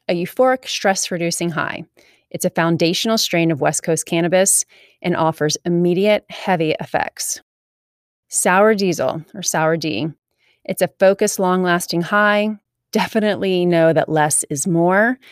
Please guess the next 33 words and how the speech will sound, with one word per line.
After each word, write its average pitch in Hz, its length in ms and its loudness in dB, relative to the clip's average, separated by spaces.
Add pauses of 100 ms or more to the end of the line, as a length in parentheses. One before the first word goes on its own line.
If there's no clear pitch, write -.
(360)
and 175 300 0
you 165 100 0
can 170 140 -2
expect - 640 -2
your 165 80 2
mood 180 520 2 (280)
and 175 180 2
the 208 60 2
munchies 165 800 0 (160)
to - 80 -8
be 160 100 2
boosted. - 580 -2 (960)
And 202 140 4
three 247 180 2
podcasts 180 600 0
we 175 60 -2
love 170 380 2 (180)
that 175 120 -4
can 180 100 -2
help 165 300 -2
you 175 480 2 (140)
do 180 100 -6
your 247 140 2
part 160 340 -2 (320)
to - 80 -2
help 226 140 0
save 233 240 2
the - 60 -20
planet. 196 380 -2 (880)
I 233 140 4
Like 208 240 4
Material 208 420 2
World. - 380 -4